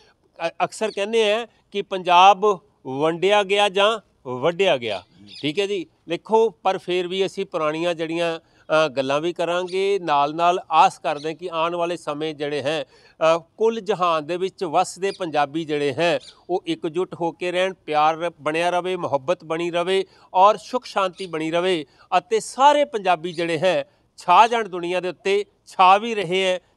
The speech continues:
ਤਰੱਕੀਆਂ ਕਰਨ, ਆਨੰਦ ਮਾਣਨ, ਇਸੇ ਗੱਲ ਦੀ ਕਾਮਨਾ ਕਰਦੇ ਹਾਂ।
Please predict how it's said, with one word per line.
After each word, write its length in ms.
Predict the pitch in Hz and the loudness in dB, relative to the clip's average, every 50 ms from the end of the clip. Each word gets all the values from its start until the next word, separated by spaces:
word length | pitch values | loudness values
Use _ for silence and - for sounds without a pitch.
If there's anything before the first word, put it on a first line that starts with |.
| _ _ | _ _
ਤਰੱਕੀਆਂ 460 | - 214 226 - _ - 226 233 226 | -4 -4 -4 -4 _ -4 -4 -4 -2
ਕਰਨ, 380 | 180 - 190 180 190 196 202 196 - _ _ _ - | -2 -2 0 0 0 -2 -4 -6 -12 _ _ _ -4
ਆਨੰਦ 380 | 196 185 185 202 226 247 233 233 | -2 -2 2 2 0 2 0 -2
ਮਾਣਨ, 480 | 208 196 185 175 175 190 196 196 180 - _ _ _ - | 0 0 0 0 0 -2 -2 -2 -4 -8 _ _ _ -4
ਇਸੇ 320 | 214 196 - - 233 226 | -4 -4 -4 -4 -6 -2
ਗੱਲ 180 | 196 202 180 175 | 0 0 0 0
ਦੀ 140 | 165 185 170 | -2 -6 -2
ਕਾਮਨਾ 400 | - 170 156 147 151 156 160 151 | 0 0 0 -2 -2 -6 -6 -4
ਕਰਦੇ 400 | - 151 147 135 135 156 160 165 | -4 -4 -4 -2 -2 -2 -2 -2
ਹਾਂ। 80 | 160 | -4